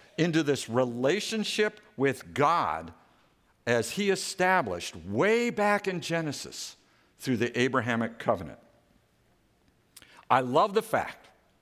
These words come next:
that under Elijah's ministry, that unity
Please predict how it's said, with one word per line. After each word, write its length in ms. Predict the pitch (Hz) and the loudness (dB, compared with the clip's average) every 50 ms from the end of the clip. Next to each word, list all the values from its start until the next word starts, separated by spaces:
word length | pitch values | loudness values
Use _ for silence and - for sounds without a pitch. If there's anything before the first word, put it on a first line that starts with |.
| _ _ _ _ _ _ _ _ _ _ _ | _ _ _ _ _ _ _ _ _ _ _
that 200 | - 147 151 147 - - | 2 2 2 2 0 0
under 340 | 151 175 196 208 226 214 | 2 2 2 4 4 4
Elijah's 800 | 190 165 143 123 123 143 170 190 - 208 202 202 - - - - _ _ _ - | 4 4 4 4 4 4 4 4 2 0 0 0 -2 -6 -10 -12 _ _ _ -4
ministry, 760 | - 143 156 175 175 175 165 - - - 95 82 62 - - _ _ _ _ _ _ _ _ _ _ _ _ _ _ _ _ _ _ _ | 0 2 2 4 4 2 0 -2 -6 -8 -10 -10 -12 -14 -20 _ _ _ _ _ _ _ _ _ _ _ _ _ _ _ _ _ _ _
that 220 | - 156 156 151 139 | 4 4 4 2 0
unity 840 | 131 127 131 143 175 208 240 254 254 196 - - 113 82 - - | -6 -6 -2 0 2 4 4 4 4 2 0 -2 -8 -8 -10 -12